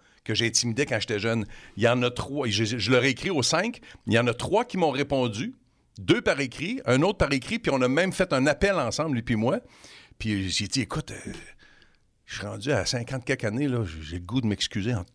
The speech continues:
tabarnouche parce que je t'ai fait quand j'étais, quand t'étais jeune. Hey, Jean, Jean, Jean, ça fait quarante-cinq ans, cinquante ans de ça. C'est, c'est, ça fait longtemps, ben pas, pas cinquante ans, mais en tout cas, ça fait un bout, là. Mais, euh,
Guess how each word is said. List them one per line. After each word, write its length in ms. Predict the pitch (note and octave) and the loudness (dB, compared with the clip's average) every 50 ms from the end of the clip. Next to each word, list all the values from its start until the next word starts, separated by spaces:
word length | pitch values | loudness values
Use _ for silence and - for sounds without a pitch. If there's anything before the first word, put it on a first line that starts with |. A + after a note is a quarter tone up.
| _ - | _ -6
tabarnouche 540 | - E3 C3+ C3 B2 G2+ F2+ D2+ D2+ - | -4 -4 -2 -4 -4 -6 -6 -10 -12 -12
parce 160 | - - A2+ - | -12 -12 -8 -4
que 120 | - B2+ | -4 -4
je 80 | A#2 - | -4 -2
t'ai 160 | - C3 A#2+ | -4 -4 -2
fait 180 | - - D#3+ - - | -2 -2 -4 -2 -2
quand 120 | C3 A2+ | -4 -4
j'étais, 220 | G#2+ - A2+ G#2+ G2 | -4 -4 -4 -6 -4
quand 120 | - A2 | -4 -6
t'étais 300 | - A2+ G2+ - G#2+ A2+ | -4 -4 -4 -2 0 0
jeune. 100 | C3 B2+ - - - - - | 0 -2 -4 -6 -12 -16 -16
Hey, 140 | - - C#2 | -14 -12 -8
Jean, 240 | F2+ F2 D#2+ C2+ C2+ | -6 -6 -6 -6 -6
Jean, 240 | - F2+ E2 C#2+ C2+ | -4 -4 -4 -4 -4
Jean, 160 | C2+ F2+ F2+ | -4 -4 -4
ça 140 | - - - | -6 -6 -8
fait 140 | - G#2 F2+ | -8 -4 0
quarante-cinq 540 | - A#2 G#2+ A#2+ A2+ G#2 - G2+ F#2+ F2+ - | 0 0 2 2 0 0 -2 -2 -2 -2 -2
ans, 100 | A#2 G#2+ | -2 -2
cinquante 380 | - A2+ G2+ F#2+ G2 F#2+ F2 | 0 -2 -2 -2 -4 -4 -2
ans 80 | A#2+ A2 | -2 -2
de 120 | G2 F#2 E2+ | -4 -4 -4
ça. 120 | - B2 A#2 G2+ | -4 -4 -4 -4
C'est, 240 | F#2 F2+ F2+ E2+ D#2+ - - - - - | -4 -6 -8 -8 -10 -12 -16 -18 -10 -4
c'est, 180 | - F#2+ F2 | -2 -2 -2
ça 180 | D#2+ D#2+ D2 - | -2 -6 -10 -4
fait 100 | - G2 | 0 2
longtemps, 320 | G2+ G#2 G#2 F#2 - - F#2 | 2 2 2 0 -2 -4 -4
ben 160 | E2 D2+ C#2 | -4 -6 -8
pas, 120 | - F2+ F2 - - - - E2 - - - - | -8 -12 -14 -14 -16 -20 -20 -20 -20 -20 -18 -14
pas 80 | - E2 | -12 -10
cinquante 340 | - F2 D#2+ D#2+ G2 F#2 - - | -8 -6 -4 -4 -4 -2 -2 -2
ans, 60 | F3 | -2
mais 80 | C3+ | -2
en 20 | F#2 | -2
tout 100 | - - | -4 -6
cas, 60 | G2 | -2
ça 100 | - A2 | 2 2
fait 60 | G#2 | 2
un 40 | F#2+ | 4
bout, 180 | A2+ F3+ F#3+ - | 2 2 0 0
là. 100 | E3 D3+ - - - - - - - - _ - | -2 -4 -4 -6 -20 -20 -20 -20 -20 -20 _ -2
Mais, 200 | - G2 F#2+ F#2+ | 0 2 4 4
euh, 460 | F#2+ F#2+ F#2 F2+ F2 F2 E2 E2 E2+ | 6 6 4 4 4 2 0 -2 -4